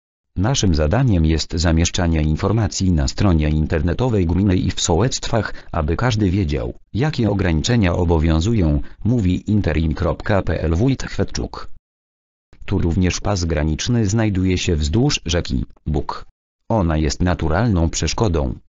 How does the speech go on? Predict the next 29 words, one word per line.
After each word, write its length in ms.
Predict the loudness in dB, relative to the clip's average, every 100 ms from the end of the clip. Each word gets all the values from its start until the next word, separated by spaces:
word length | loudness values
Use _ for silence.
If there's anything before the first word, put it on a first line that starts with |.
| _ _ _
Przy 280 | -2 2 2
okazji 500 | 2 0 0 2 2
wysokie 400 | 0 -2 -2 0
poziomy 520 | 0 0 0 0 0
wody 280 | 0 0 2
nas 320 | 2 0 0
dodatkowo 600 | 0 0 0 0 0 0
chronią. 480 | 0 2 2 0 -2 -6 -16 -20 _ -10
Nie 200 | -2 2
mieliśmy 440 | 4 2 0 0 0
do 120 | 0
tej 240 | 0 0
pory 260 | 2 2 2
sygnałów 680 | 0 0 0 0 0 0 -2
o 60 |
przekroczeniach 800 | -2 -2 -2 -2 0 2 2 0
granicy 540 | -2 0 0 0 0 0
na 140 | 0
naszym 400 | 0 -2 -2 0
terenie, 480 | 0 2 2 2 0 -4 -6
więc 340 | 0 0 0
tych 200 | 0 0
obaw 320 | 0 2 0 0
związanych 600 | 0 2 2 2 2 0
z 100 | -2
kryzysem 560 | -2 0 -2 0 0
migracyjnym 800 | 2 0 -2 -2 -2 0 0 0
nie 140 | 0
było, 400 | 0 0 0 -2